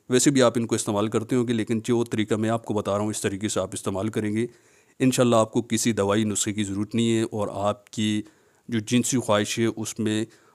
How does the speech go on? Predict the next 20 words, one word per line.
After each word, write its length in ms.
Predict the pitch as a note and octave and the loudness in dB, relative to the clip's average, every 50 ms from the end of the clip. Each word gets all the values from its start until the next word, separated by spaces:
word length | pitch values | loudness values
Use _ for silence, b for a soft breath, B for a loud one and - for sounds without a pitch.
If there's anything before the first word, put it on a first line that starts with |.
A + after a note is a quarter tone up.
| b - | b -8
आ, 80 | - - - | -6 -2 -2
एक 180 | A#2+ A#2 - - | -2 0 0 -2
हद 120 | A#2+ A2 - | -2 0 0
तक 140 | B2 G#2 G#2+ | 0 -2 0
जो 120 | G2 G#2+ | 0 0
है 60 | G#2+ G#2+ | 0 0
वो 260 | G#2 G#2 A#2 C#3+ - - | 0 0 0 -2 -2 -4
इंशाअल्लाह 400 | C3+ A2 - - G2+ G2 G2+ G2 | -6 -4 -2 -2 0 0 0 -2
इजाफ़ा 300 | F#2+ G2 F#2+ F#2 - G#2+ | -2 -4 -4 -4 -4 -4
होगा। 240 | F#2 F#2 F2+ G2 G2 - - _ _ _ _ _ _ _ _ _ _ _ _ _ _ - - b b b b b b b b b b b b _ _ | -4 -4 -6 -8 -8 -10 -14 _ _ _ _ _ _ _ _ _ _ _ _ _ _ -18 -18 b b b b b b b b b b b b _ _
नाज़रीन, 200 | - D#3 F#3 G3+ D3+ | 4 6 6 6 6
ज़िंदगी 340 | C3 C3 C3 D3+ D3+ E3+ F3 | 6 6 6 6 8 6 6
में 80 | E3 D#3 | 4 4
कुछ 160 | C3 B2 - | 0 2 2
ऐसे 180 | A2+ G2+ - C#3 | 2 4 4 4
मौक़े 400 | A#2+ G#2+ G2+ G2 G2 G2 - A#2 G#2+ | 4 4 4 4 2 2 2 2 2
आते 240 | G2+ G2 - B2+ | 2 0 0 0
हैं 140 | A#2+ A#2+ A#2 | 0 2 0
जिनमें, 340 | A2+ B2 A2 A2 A2 A2+ A2+ | 0 0 0 0 0 0 0
आ, 220 | A2 - A#2+ G#2 | -2 -2 0 0